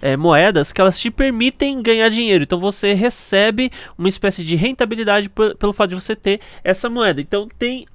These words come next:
alguns tokens, alguns ativos, enfim, que você, só pelo fato de você ter ele parado na carteira oficial, você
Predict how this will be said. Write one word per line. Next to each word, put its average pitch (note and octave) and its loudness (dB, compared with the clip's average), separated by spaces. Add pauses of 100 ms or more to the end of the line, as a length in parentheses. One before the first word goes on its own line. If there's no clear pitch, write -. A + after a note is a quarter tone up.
alguns F#3+ 0
tokens, G3+ 4
alguns E3+ 0
ativos, D#3 -2
enfim, A#3+ -6 (400)
que A#3 0
você, A3 -2
só A3+ -4
pelo C4 -2
fato A#3+ -2
de F#3 -6
você G3 -6
ter G3 -2
ele A#3+ 4
parado F3 4
na E3+ 2
carteira F#3 0
oficial, G3 -4
você G3 -4